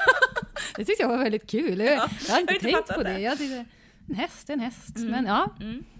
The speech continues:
Speaker 1: Ja, ja, vi får se. Du får ta små steg, liksom, uppåt.
Speaker 2: Ja. Mm. Nej, men jag sk-, hade velat testa någon gång, eh, men kanske mer att man bokar, testa en hel timme eller något. Så att man
Speaker 1: Mm.
Speaker 2: har med sig rätt med utrustning och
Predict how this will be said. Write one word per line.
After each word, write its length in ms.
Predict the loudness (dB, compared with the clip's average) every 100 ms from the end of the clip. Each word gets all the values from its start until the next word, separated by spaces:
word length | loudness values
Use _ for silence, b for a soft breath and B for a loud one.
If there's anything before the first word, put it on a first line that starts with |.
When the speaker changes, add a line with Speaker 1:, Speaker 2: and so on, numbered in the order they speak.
| b -20 -20 -20 _ _ _ -20 -18 -4
Speaker 1:
Ja, 140 | 2
ja, 60 | 4
vi 120 | 2
får 140 | 0 0
se. 220 | 2 2
Du 100 | 2
får 120 | 0
ta 220 | 4 4
små 280 | 4 2 0
steg, 340 | -2 -4 -4 -6
liksom, 380 | -14 -14 -10
uppåt. 240 | -8 -8 -6
Speaker 2:
Ja. 240 | -4 -4 -6 _ _ _ -12
Mm. 280 | -10 -10 -8
Nej, 100 | -6
men 140 | -4
jag 140 | -4 -6
sk-, 180 | -8 -6
hade 200 | -4 -4
velat 260 | -6 -8
testa 300 | -8 -10 -6
någon 320 | -6 -6 -8 -6
gång, 420 | -6 -8 -8 -8
eh, 400 | -6 -6 -8 -12 -18 -16
men 140 | -12
kanske 340 | -8 -8 -8
mer 340 | -8 -6 -6 -8
att 80 | -8
man 280 | -10 -10
bokar, 680 | -10 -14 -14 -8 -6 -6 -10 -14
testa 320 | -16 -12 -12
en 120 | -12
hel 180 | -12 -16
timme 480 | -10 -8 -8 -8 -8
eller 200 | -6 -6
något. 360 | -8 -12 -20 -20 b b b _ -12
Så 60 | -10
att 100 | -2
man 100 | 2
Speaker 1:
Mm. 220 | 2 0 -2
Speaker 2:
har 100 | -4
med 260 | -6 -8
sig 500 | -6 -4 -4 -4 -8 -10
rätt 280 | -12 -12 -16
med 100 | -14
utrustning 960 | -14 -16 -14 -14 -14 -14 -14 -14 -18
och 360 | -16 -14 -14